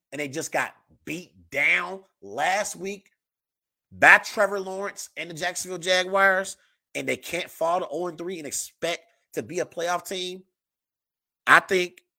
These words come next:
head coach Frank Reich and Matt Ryan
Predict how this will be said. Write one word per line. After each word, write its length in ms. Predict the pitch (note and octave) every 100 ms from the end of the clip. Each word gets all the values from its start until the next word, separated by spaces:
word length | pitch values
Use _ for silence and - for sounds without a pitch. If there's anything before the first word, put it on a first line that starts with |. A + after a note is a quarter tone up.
| _ _ _
head 200 | C#3 E3+
coach 280 | - E3 -
Frank 260 | - B2 F2+
Reich 360 | C3 F3 F#3 _ _ _ _ -
and 300 | C3+ A2 G#2
Matt 200 | C#3+ - A2
Ryan 560 | C3+ D3+ A#2 F2 D#2+